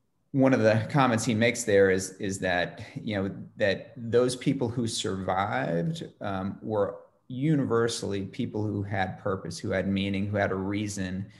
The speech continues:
to fight for survival. And that even that didn't guarantee, of course, that you were gonna survive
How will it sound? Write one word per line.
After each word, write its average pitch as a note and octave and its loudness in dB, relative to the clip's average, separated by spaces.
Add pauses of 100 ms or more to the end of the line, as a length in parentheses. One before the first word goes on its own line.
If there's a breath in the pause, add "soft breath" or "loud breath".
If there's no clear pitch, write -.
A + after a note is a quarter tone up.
(420 loud breath)
to A2+ -4
fight G2+ 2
for G2+ -4
survival. F2+ -4 (180)
And G#2 -2
that G#2+ 2
even B2 4
that A2 2
didn't A2+ 2
guarantee, G#2 -2
of G2 -2
course, G2 -4
that G#2+ -8
you G#2 -6
were G2+ -6
gonna G2 -6
survive F#2+ -4